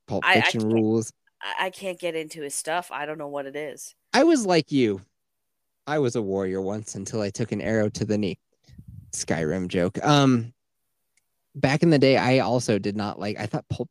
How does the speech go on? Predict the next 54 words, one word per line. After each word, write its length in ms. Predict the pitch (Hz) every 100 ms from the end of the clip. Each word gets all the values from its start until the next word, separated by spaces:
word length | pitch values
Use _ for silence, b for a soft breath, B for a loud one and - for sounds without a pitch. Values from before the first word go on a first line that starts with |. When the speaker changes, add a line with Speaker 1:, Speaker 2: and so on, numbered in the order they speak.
| -
Speaker 1:
Fiction 300 | 107 - 110
was 180 | 90
just 260 | - 113 -
fucking 260 | 127 127 113 -
awful. 360 | 82 120 85
And, 200 | 98 104
like, 180 | 110 95
Reservoir 460 | 92 98 123 139 139
Dogs, 320 | 139 139 135
I 80 | 107
thought 200 | - 85
was 100 | 104
terrible. 280 | - 120 131
I 80 | 135
went 220 | 131 170
back 140 | 160 165
and 160 | 117
rewatched 680 | 98 127 110 113 107 - -
Pulp 220 | - 110 -
Fiction. 320 | 110 - 82
It's 220 | 104 - _ 90
really 300 | 120 90 87
fucking 240 | - 95 101
good. 120 | 101 B B -
So 160 | 156
how 200 | 185 -
long 140 | 226 233
has 100 | 185
it 80 | 143
been 160 | 156
since 220 | 143 135
you've 140 | 131 107
seen 240 | - 131
these 180 | 107 98
movies? 320 | 107 92 85
'Cause 180 | - 107
you 140 | 143 -
could 160 | 226 254
have 120 | 175
changed 380 | - 147 127 -
your 80 |
mind. 280 | 104 87 76 _ _ _ _ _ _
Speaker 2:
Ten 320 | - 165 151
years 360 | 135 123 117 123
at 160 | 104 127
least. 240 | 110 98
Speaker 1:
Yeah, 360 | 104 92 76 78
you 180 | 87 117
should 160 | 120
give 140 | 98 90
'em 60 |
a 40 | 90
rewatch. 500 | 92 85 67 92 -
You, 260 | 123 123